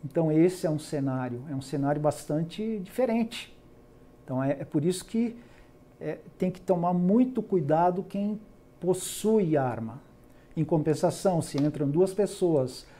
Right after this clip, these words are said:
armadas dentro da sua propriedade, te dá o direito de você agir conforme o artigo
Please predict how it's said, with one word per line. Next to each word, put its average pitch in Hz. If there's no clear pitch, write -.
armadas 143
dentro 165
da 147
sua 151
propriedade, 156
te -
dá 160
o 175
direito 180
de 190
você 214
agir 151
conforme 160
o 180
artigo 165